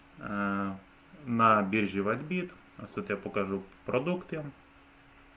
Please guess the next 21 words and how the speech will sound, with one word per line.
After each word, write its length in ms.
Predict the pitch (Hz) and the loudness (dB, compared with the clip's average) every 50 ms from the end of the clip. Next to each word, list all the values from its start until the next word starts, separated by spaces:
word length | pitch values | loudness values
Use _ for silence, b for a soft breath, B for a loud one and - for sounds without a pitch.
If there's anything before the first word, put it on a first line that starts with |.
| - - - - B B B B B B B B B B B B B B - - - | -20 -20 -20 -20 B B B B B B B B B B B B B B -16 -6 -2
е, 280 | 113 104 104 104 104 104 | 0 2 2 0 0 0
коди, 420 | - 165 170 170 165 160 156 151 139 131 - - - - - - - - - - - - - - - - - - - - - - - - - - - - - - - - | 2 4 4 4 4 2 -2 -2 -4 -6 -12 -18 -20 -20 -20 -20 -20 -20 -20 -20 -20 -20 -20 -20 -20 -20 -20 -20 -20 -20 -20 -20 -20 -20 -20 -20 -20 -20 -20 -20 -18 -10
і 80 | - 120 | -8 -4
буде 300 | 120 131 131 123 123 117 | 2 2 4 6 6 6
актив-, 480 | 117 113 - - - 135 120 120 - - - - | 6 4 2 2 -2 -2 0 0 -2 -4 -6 -4
а, 220 | 120 104 98 95 95 - - - 110 | 0 0 0 0 -2 -8 -12 -8 -6
ось, 240 | 101 90 - - | -6 -6 -6 -12
активувати 680 | - - 101 - - - - 117 120 113 107 107 - 110 | -10 -10 -10 -10 -6 -4 -2 0 2 0 0 0 -2 -6
код, 340 | - - 165 160 156 - - - - | -4 -4 -4 -4 -4 -6 -14 -14 -10
вводите 420 | 110 107 110 110 107 101 98 101 98 | -4 0 2 2 2 2 0 -4 -8
цей 220 | - - 101 101 | -6 -6 -6 -6
код, 280 | - - 165 170 170 - - - - B B B B B B B B B B - | -4 -2 -2 -2 -2 -4 -12 -20 -20 B B B B B B B B B B -8
е, 340 | - - 110 110 113 113 113 | -6 -2 -2 -2 0 -2 0
який 300 | 113 117 110 - 135 127 | -2 -2 -2 0 -2 -2
буде 220 | 117 123 123 120 | 0 0 0 0
в 80 | 117 113 | 0 0
вашому 360 | 117 113 - - 120 113 107 | -2 -4 -4 -4 -6 -6 -4
подарунку, 580 | - 113 113 120 113 117 113 107 - 113 107 98 - | -6 -4 -2 0 0 0 -2 -4 -4 -6 -8 -6 -6
і 140 | 127 139 151 | -4 -4 -2
ви, 200 | 156 156 147 135 | 0 2 2 2
е, 100 | 123 | 2